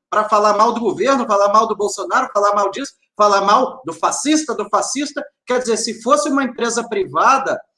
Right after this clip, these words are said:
um funcionário falando mal do patrão tem que ser demitido. Ponto final, é assim que se lida. Agora, é, finalmente, essa questão toda passa pela moral.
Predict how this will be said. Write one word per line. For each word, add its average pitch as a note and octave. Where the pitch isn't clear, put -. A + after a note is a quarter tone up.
um A#3
funcionário B3+
falando G#3
mal G3
do G3
patrão B3
tem D#4+
que D#4
ser E4
demitido. E4+
Ponto E4+
final, D4
é C#4
assim C#4
que C#4+
se D#4
lida. C4
Agora, A3+
é, F3
finalmente, A#3
essa G3+
questão A#3
toda A#3
passa G#3+
pela G#3+
moral. E3+